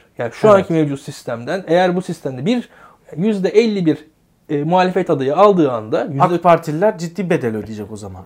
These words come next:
Speaker 2: Bu korku var yani.
Speaker 1: O bedel ödeme korkusu var. İlla ödeyecekler
Speaker 2: Evet.
Speaker 1: demiyorum. Bu konuda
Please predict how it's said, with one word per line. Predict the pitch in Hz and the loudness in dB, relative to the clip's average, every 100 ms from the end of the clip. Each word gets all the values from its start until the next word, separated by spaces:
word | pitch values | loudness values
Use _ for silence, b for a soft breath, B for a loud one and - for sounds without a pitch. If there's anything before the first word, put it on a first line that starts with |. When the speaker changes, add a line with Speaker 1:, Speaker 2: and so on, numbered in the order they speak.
| 131 | -6
Speaker 2:
Bu | 160 | 4
korku | 180 147 131 | 6 6 4
var | 104 95 | -6 -6
yani. | 90 87 - - | -12 -16 -20 -2
Speaker 1:
O | 285 | 4
bedel | 269 254 254 | 6 4 4
ödeme | 226 240 | 2 2
korkusu | 233 208 180 151 | 4 4 4 -4
var. | 143 | -2
İlla | 220 220 | 2 4
ödeyecekler | 190 196 190 185 202 | 4 2 2 2 2
Speaker 2:
Evet. | 180 | 4
Speaker 1:
demiyorum. | 190 160 135 | 2 2 0
Bu | 185 | -4
konuda | 196 190 190 | -4 -4 -2